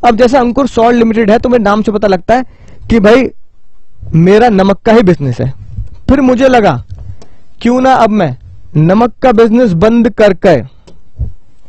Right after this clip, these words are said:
है ना, या नमक के business के साथ ही बंद करके या उसके साथ ही कपड़े का business, cloth business खोल देता हूं या electrical business खोल लेता हूं। तो सुनना ध्यान से, तो company law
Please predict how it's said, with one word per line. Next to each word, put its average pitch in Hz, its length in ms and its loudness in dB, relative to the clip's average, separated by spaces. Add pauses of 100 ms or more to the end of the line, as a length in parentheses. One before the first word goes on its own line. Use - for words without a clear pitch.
है 175 100 0
ना, 180 180 0 (340)
या 196 60 2
नमक 196 280 0
के 240 100 0
business 214 340 0
के 254 140 -2
साथ 214 400 2
ही 170 120 2
बंद 180 240 -2
करके 196 240 -2
या 220 100 2
उसके 208 240 -2
साथ 190 360 0
ही 214 140 0 (140)
कपड़े 247 300 0
का 233 120 -2
business, 160 400 -2 (720)
cloth 247 480 2
business 208 420 0
खोल 170 280 0
देता 151 260 0
हूं 147 160 -2 (440)
या 196 260 4
electrical 240 640 0
business 202 460 0 (280)
खोल 202 280 2
लेता 160 320 0
हूं। 123 180 -2 (680)
तो 208 320 2 (460)
सुनना 247 300 2
ध्यान 220 280 2
से, 196 120 0
तो 240 480 2 (760)
company 254 580 2
law 190 240 4